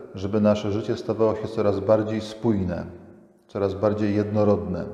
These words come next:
żeby nie było rozziewu pomiędzy tym, co mówimy,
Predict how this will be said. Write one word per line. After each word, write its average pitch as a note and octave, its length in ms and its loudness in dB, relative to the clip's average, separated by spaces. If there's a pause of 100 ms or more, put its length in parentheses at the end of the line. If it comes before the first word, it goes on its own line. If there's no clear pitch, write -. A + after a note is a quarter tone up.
(880)
żeby G2 240 -4
nie G#2 140 2
było G#2+ 300 4
rozziewu G2+ 560 2
pomiędzy G#2 460 -4
tym, G#2+ 240 -2
co G#2 180 -6
mówimy, A#2 640 -2